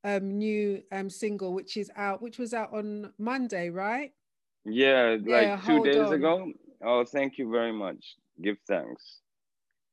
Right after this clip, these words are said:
Speaker 1: Yeah, no problem, no problem. I really love the lyrics, and I had to write some of the lyrics down because the lyrics that you're sharing, that particular single, is something that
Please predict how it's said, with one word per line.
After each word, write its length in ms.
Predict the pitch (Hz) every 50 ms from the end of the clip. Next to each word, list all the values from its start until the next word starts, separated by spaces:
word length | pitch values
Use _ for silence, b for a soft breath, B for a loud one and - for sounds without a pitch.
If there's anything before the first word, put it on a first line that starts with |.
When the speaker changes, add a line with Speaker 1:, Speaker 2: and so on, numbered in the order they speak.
| _ _ _ _ _ _
Speaker 1:
Yeah, 280 | - 196 208 214 214 202
no 300 | 202 208 226 240 254 254
problem, 480 | 247 - 247 233 226 208 202 208 196 214
no 160 | 226 233 233
problem. 480 | 226 - 233 226 208 214 202 196 190
I 60 | 196 202
really 640 | 196 196 220 240 240 247 240 220 233 226 226 214 - 196
love 340 | 202 208 208 208 190 -
the 100 | - 202
lyrics, 380 | 202 214 220 247 226 196 160 -
and 80 | 196 202
I 40 |
had 220 | 180 190 233 220 226
to 120 | - 220 202
write 260 | 202 214 202 196 190
some 220 | - - 208 196
of 60 | 196
the 100 | 185 190
lyrics 400 | 196 220 269 277 269 240 - -
down 240 | - 202 185 180 180
because 480 | 180 190 185 - 208 196 196 190 190 - b b b b b b b b b b -
the 80 | 220
lyrics 420 | 220 254 302 311 294 269 226 - -
that 140 | 254 226 220
you're 160 | 220 226 220
sharing, 460 | - - - 262 254 247 233 214 190
that 180 | 196 175 - _
particular 760 | - 202 196 - 233 208 202 - - 202 196 202 196 190 180
single, 480 | - - - 226 214 220 208 196 180 180
is 120 | 180 180
something 400 | - 233 226 220 220 214 196 190
that 260 | 180 196 180 - -